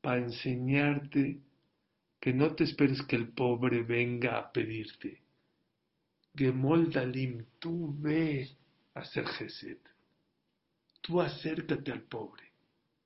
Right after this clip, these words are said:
¿Y saben cómo se escribe la Dalet? La Dalet se escribe así. La Dalet está viendo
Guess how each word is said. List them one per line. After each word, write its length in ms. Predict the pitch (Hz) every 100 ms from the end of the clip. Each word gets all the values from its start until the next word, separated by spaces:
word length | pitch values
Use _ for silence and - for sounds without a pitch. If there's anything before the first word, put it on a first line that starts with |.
| _ _ _ _ - -
¿Y 100 | 202
saben 260 | 196 240 277
cómo 200 | 311 262
se 120 | 262
escribe 420 | 262 254 247 233
la 180 | 226 208
Dalet? 720 | 190 202 202 220 - - - _ - -
La 160 | - 131
Dalet 380 | 147 165 170 -
se 180 | 143 - -
escribe 460 | - 156 147 156
así. 460 | 151 - 190 185 - - _ - - -
La 160 | 135
Dalet 400 | 135 156 160 135
está 260 | 147 - 147
viendo 340 | 147 151 147